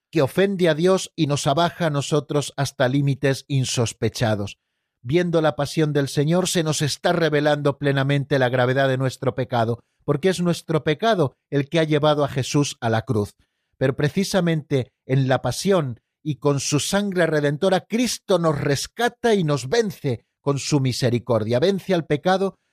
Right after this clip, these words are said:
con la misericordia. Es en la pasión precisamente en la que la misericordia de Cristo vencería,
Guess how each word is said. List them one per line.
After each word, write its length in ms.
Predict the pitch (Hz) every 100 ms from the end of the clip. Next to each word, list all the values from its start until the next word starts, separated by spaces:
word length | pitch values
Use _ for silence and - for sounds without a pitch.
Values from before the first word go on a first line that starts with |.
| _
con 200 | - 127
la 120 | 120 117
misericordia. 840 | 117 - 110 104 117 101 101 101 _ _ -
Es 280 | 160 156 -
en 180 | 139 135
la 140 | 127
pasión 400 | 127 123 202 180
precisamente 920 | 165 143 160 - 135 143 139 127 139 - _ _ -
en 180 | 131
la 100 | 127
que 140 | 123 135
la 120 | 131
misericordia 720 | 131 - 131 123 - 165 160
de 140 | 139 135
Cristo 380 | 151 143 - 139
vencería, 640 | 131 127 131 147 185